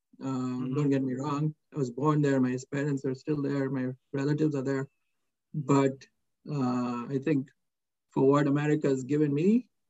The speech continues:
Speaker 1: uh, and my family, and what it has given you guys, and, and also how you start to think. Um, my, that my thought process is more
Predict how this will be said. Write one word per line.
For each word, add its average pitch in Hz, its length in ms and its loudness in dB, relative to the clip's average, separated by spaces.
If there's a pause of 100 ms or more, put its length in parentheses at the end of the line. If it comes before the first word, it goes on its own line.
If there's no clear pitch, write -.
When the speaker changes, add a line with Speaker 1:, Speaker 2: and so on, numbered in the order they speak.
(280)
Speaker 1:
uh, 131 320 -2
and 131 220 0
my 131 120 0
family, 151 480 -2 (560)
and 139 160 0
what 135 160 2
it 131 160 -2
has 135 140 -6
given 143 260 2
you 165 180 10
guys, 135 420 0 (340)
and, 139 460 -2
and 151 140 2
also 196 500 6 (680)
how 185 280 4
you 175 180 6
start 175 320 -2
to 143 80 -2
think. 156 300 2 (520)
Um, 131 480 0
my, 135 260 0
that 143 180 0
my 143 140 -2
thought 170 260 0
process 165 420 2
is 135 160 -2
more 143 400 0